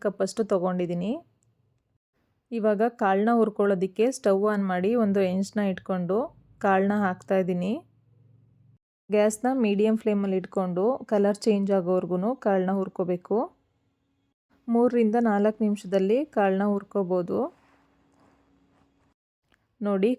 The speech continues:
ಕಾಳನ್ನ ಇಷ್ಟು ಹುರ್ಕೊಂಡ್ರೆ ಸಾಕು. ಇವಾಗ ಸ್ಟವ್ ಆಫ್ ಮಾಡ್ತಾಯಿದ್ದೀನಿ.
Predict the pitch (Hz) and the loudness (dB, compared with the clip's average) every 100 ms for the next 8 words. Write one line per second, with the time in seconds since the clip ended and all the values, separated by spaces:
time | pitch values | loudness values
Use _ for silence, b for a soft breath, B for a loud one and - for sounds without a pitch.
0 | - 190 196 208 214 240 220 - 226 214 | 2 4 4 2 2 0 -2 -2 0 0
1 | 208 202 190 214 214 185 180 220 269 220 | 0 -2 0 -2 -2 -4 -2 -2 -2 0
2 | 208 214 220 - 190 190 196 190 185 175 | 0 0 -4 0 0 2 0 -2 -4 -4
3 | - 175 175 175 | -2 -4 -2 -4